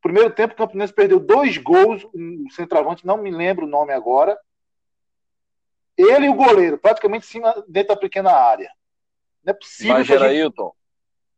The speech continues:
Speaker 1: Pode falar.
Speaker 2: um dos gols que ele perdeu, o meu Bandeira comeu uma mosca. O lateral do, do, do, do Campinense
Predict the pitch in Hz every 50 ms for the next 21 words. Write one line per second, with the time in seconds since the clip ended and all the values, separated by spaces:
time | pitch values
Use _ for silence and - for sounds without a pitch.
0 | _ _ _ _ _ _ _ _ - 143 - 165 127 - - - _ _ - 143
1 | 175 214 202 214 208 160 135 120 107 120 127 143 160 160 - - - 147 139 143
2 | - - 147 139 127 104 98 107 107 113 127 151 175 _ _ _ _ _ _ _
3 | _ _ _ _ _ _ _ _ _ _ - 123 127 131 127 123 127 147 185 208
4 | 226 226 208 202 160 123 104 117 120 127 135 135 156 160 - - - 165 151 135
5 | 127 139 156 185 220 240 214 156 123 - 170 180 - - - - 180 180 - _
6 | _ _ _ _ _ _ _ _ _ _ _ _ _ _ _ _ _ _ _ _
7 | _ _ _ _ _ 113 123 151 165 185 196 - - 208 185 170 170 170 170 170
8 | 175 165 156 143 143 151 151 147 143 135 127 120 110 104 120 123 131 127 120 117
9 | 117 - 110 107 104 98 95 90 - _ _ _ _ _ _ _ _ _ 113 117
10 | 120 117 - - 190 170 143 135 120 117 117 131 - - -